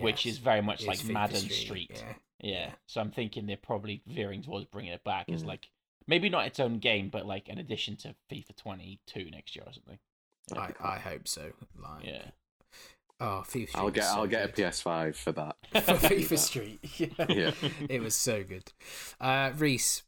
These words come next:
Speaker 2: Rocket League. I know you're a massive Rocket League
Speaker 1: Oh,
Speaker 2: fan.
Speaker 1: it's,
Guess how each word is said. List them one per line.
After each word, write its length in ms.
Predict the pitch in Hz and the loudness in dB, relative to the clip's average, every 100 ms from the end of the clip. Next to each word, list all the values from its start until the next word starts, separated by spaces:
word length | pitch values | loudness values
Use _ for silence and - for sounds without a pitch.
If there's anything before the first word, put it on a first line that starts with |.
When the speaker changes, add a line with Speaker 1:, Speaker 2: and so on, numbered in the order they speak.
| _ | _
Speaker 2:
Rocket 300 | 143 - 107 | 0 0 -2
League. 180 | 107 104 | -2 -2
I 60 | |
know 120 | 110 110 | -2 -2
you're 200 | 104 101 | 0 -2
a 60 | |
massive 560 | 107 113 120 117 - 107 | -2 -4 -2 -2 -2 -4
Rocket 260 | 98 - | -6 -8
League 140 | 92 104 | -12 0
Speaker 1:
Oh, 100 | 147 | 0
Speaker 2:
fan. 180 | 95 107 - - - - - _ - | 0 -8 -14 -16 -16 -20 -20 _ 0
Speaker 1:
it's, 360 | 131 - - | 0 0 -8